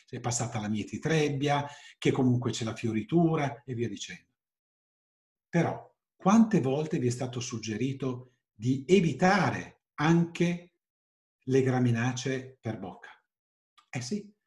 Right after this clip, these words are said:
perché se io le graminacee le mangio, comunque, anche se in maniera diversa, cioè attraverso un'altra via,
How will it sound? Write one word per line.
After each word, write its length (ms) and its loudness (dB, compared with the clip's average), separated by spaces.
perché 300 -2
se 160 2
io 280 6
le 120 2
graminacee 580 2
le 300 4
mangio, 800 -2
comunque, 680 2
anche 340 2
se 140 -2
in 80 -2
maniera 480 2
diversa, 680 0
cioè 160 -4
attraverso 440 -2
un'altra 280 0
via, 320 0